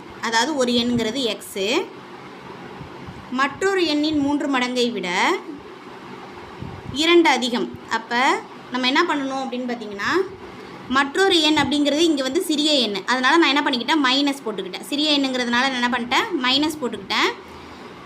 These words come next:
மூன்று மடங்கை விட அதிகம். மற்றொரு எண்ணின் மூன்று மடங்குனா மற்றொரு எண்ணுங்கிறது இங்க என்னது, ஒய். அப்போ ஒய் அப்படியே எடுத்து எழுதிக்கணும்.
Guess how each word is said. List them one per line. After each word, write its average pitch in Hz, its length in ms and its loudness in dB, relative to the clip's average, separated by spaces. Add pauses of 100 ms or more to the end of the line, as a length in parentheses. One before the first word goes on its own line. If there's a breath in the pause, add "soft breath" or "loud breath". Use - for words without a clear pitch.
(480)
மூன்று 381 540 6
மடங்கை 302 380 2
விட 254 220 2
அதிகம். 277 360 2
மற்றொரு 247 360 2
எண்ணின் 330 260 8
மூன்று 294 300 4
மடங்குனா 269 260 0
மற்றொரு 339 380 4
எண்ணுங்கிறது 302 440 4
இங்க 285 220 0
என்னது, 269 360 0 (720)
ஒய். 247 300 -2 (340)
அப்போ 285 200 0
ஒய் 269 260 4
அப்படியே 220 220 2
எடுத்து 208 280 -2
எழுதிக்கணும். 196 480 0